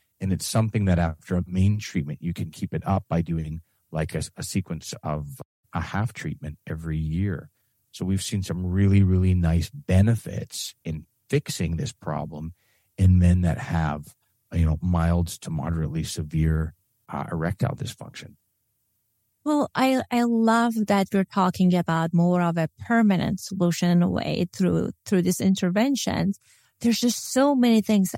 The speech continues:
Speaker 2: out there that I hear from my clients when it comes to erectile dysfunction, erectile challenges, and every, every single different companies. Of course, you guys are medical practice, but, like, they claim it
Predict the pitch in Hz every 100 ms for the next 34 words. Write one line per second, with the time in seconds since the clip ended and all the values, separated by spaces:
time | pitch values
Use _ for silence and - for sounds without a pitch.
0 | - 170 247 247 - - - - 180 190
1 | - 180 175 185 226 - 190 - 202 -
2 | 175 - 185 175 - - 180 175 - _
3 | _ _ - 190 185 - 185 165 165 -
4 | 165 - - 294 262 - 233 226 208 170
5 | 175 185 139 - - 285 277 247 220 214
6 | 208 208 - 196 196 _ 247 254 247 240
7 | 233 - _ _ - 226 214 220 226 214
8 | 180 - - 220 214 196 - 196 - 285
9 | 233 190 180 - 202 - 185 175 170 185
10 | 180 - 170 - - _ _ - 202 226
11 | - 208 - - 208 208 - 233 233 -
12 | - _ _ - 294 349 349